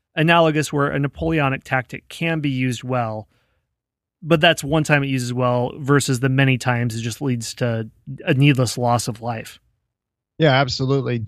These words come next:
Speaker 2: I mean, Jackson was, was the anti-McClellan. I mean, <laughs> he was a master of traveling light, moving fast, surprising the enemy, popping up all of a sudden where, oh my gosh, where'd he come from? Uh, and so, uh,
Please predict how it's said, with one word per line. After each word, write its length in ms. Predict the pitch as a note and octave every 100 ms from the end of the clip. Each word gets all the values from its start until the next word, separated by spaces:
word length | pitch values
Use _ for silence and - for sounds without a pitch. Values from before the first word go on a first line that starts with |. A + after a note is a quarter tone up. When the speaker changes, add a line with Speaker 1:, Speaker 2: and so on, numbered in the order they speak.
| -
Speaker 2:
I 80 | D3
mean, 160 | D3
Jackson 480 | C3 F3 F#3+ F#3+ F3
was, 440 | C#3+ C3+ A2+ - - _ _ _
was 180 | - F#3+
the 180 | D#3 D#3
anti-McClellan. 920 | F3 E3 F3 D3+ C3+ - C#3 B2 A2
I 60 | G#2+
mean, 140 | A2+
<laughs> 20 |
he 300 | A#2 G2 -
was 180 | G3+ D#3+
a 80 | C#3
master 600 | B2+ C3 C#3 C#3 C3+ A#2
of 200 | G#2+ G#2
traveling 420 | - C#3+ C#3 C#3+
light, 440 | C3 C3 C3 - - -
moving 400 | - C3+ D#3 D#3+
fast, 640 | C3+ C#3+ C3 B2 B2+ - - _
surprising 880 | _ - A2+ D#3 C#3+ C#3+ D3 C#3+ C#3
the 160 | C3 C3+
enemy, 280 | C#3 C#3 C3+
popping 440 | - F3 E3+ E3
up 140 | D#3 D3+
all 120 | D3
of 60 |
a 60 | C3+
sudden 360 | C3 D3+ C#3 C3+
where, 240 | A#2+ A2+ - _ _ _ _ -
oh 160 | A#2
my 120 | B2+
gosh, 280 | B2+ C#3+ A2
where'd 160 | B2+ C3
he 60 |
come 240 | A#2 C3+ C3+
from? 300 | B2+ G2 F2+
Uh, 260 | G#2 G2 F#2+ G2+ _ _ _
and 100 | A#2
so, 400 | - A#2 G#2+ G#2 -
uh, 40 | -